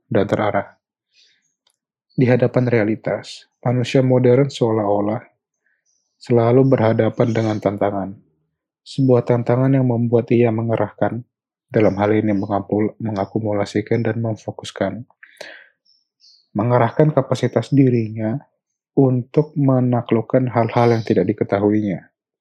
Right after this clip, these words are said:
Dan bahkan, memandang objek yang dihadapinya hanya sebagai sumber daya yang siap pakai.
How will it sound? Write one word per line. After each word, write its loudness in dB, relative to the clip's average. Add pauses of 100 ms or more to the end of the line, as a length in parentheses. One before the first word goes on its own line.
(1300)
Dan 0
bahkan, -4 (720)
memandang 0
objek 0
yang 2
dihadapinya 0 (320)
hanya 0
sebagai 0
sumber 0
daya 0
yang -2
siap -4
pakai. -6